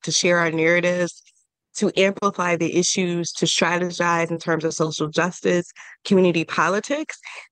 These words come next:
That has not shifted. The medium and the way we do it has shifted even in this day and time. And so for me,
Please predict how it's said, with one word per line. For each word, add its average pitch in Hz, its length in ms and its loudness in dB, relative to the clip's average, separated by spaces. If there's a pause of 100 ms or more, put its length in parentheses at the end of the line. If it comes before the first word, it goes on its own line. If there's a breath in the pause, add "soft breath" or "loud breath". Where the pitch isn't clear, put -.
(680)
That 262 200 2
has 240 240 0
not 208 200 2
shifted. 247 600 2
The 202 100 4
medium 190 520 2
and 190 100 2
the 175 60 0
way 175 160 2
we 170 140 -2
do 160 200 -2
it 170 140 0
has 160 140 -2
shifted 165 440 0
even 170 500 0
in 160 220 2
this 156 160 2
day 160 240 2
and 156 100 -2
time. 151 400 -4 (400 loud breath)
And 185 100 2
so 208 200 6
for 202 160 0
me, 185 640 2